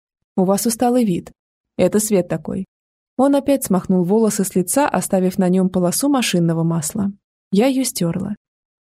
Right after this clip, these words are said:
"В нашу первую встречу я записала вас в пляжные бездельники. Я была не права. Очень мило с вашей стороны. Ещё я ни разу вас не поблагодарила. Вы столько сделали для моего отца". Ему явно стало не по себе.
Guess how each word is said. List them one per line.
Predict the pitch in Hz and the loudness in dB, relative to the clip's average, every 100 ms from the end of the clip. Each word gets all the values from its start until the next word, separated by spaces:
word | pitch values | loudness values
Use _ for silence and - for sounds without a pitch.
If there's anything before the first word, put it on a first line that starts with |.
| - | -2
"В | 185 | 2
нашу | 196 208 | 2 2
первую | 220 220 214 208 | 0 2 2 0
встречу | - 277 302 - | 0 -2 -2 0
я | 196 190 | 0 0
записала | 190 190 - 285 294 | 0 -2 0 0 0
вас | 262 240 | -2 -4
в | |
пляжные | - 190 254 262 254 | -2 0 0 0 0
бездельники. | 247 226 170 170 165 - 208 _ _ - | 0 0 0 0 -4 -6 -10 _ _ -2
Я | 311 339 | 2 2
была | 240 196 | 2 0
не | 190 | 0
права. | 185 175 165 208 - _ _ _ _ - | 0 -2 -4 -10 -14 _ _ _ _ 0
Очень | 196 202 254 | 0 2 2
мило | 247 208 | 4 2
с | 180 | 2
вашей | 175 170 175 | -2 -2 -4
стороны. | 175 170 202 202 - _ _ _ _ - | -4 -4 -4 -6 -10 _ _ _ _ 0
Ещё | 196 196 262 | 0 2 0
я | 247 | 2
ни | 247 | 2
разу | 247 294 285 220 | 2 2 2 0
вас | 190 - | -2 0
не | 202 | -2
поблагодарила. | 190 185 180 175 165 175 - 196 _ _ | 0 0 0 0 -2 -4 -6 -10 _ _
Вы | 190 196 | 0 0
столько | - 220 226 | 2 2 2
сделали | 196 214 233 190 | 2 2 2 2
для | 175 170 | 0 2
моего | 170 175 175 | 2 0 0
отца". | 170 170 214 226 226 _ _ _ _ - | -2 -2 -4 -4 -6 _ _ _ _ -2
Ему | 185 196 240 | 2 4 4
явно | 226 170 165 | 2 2 -2
стало | - 165 | -4 -2
не | 160 165 | -2 -2
по | 165 | -4
себе. | - 170 185 | -4 -4 -4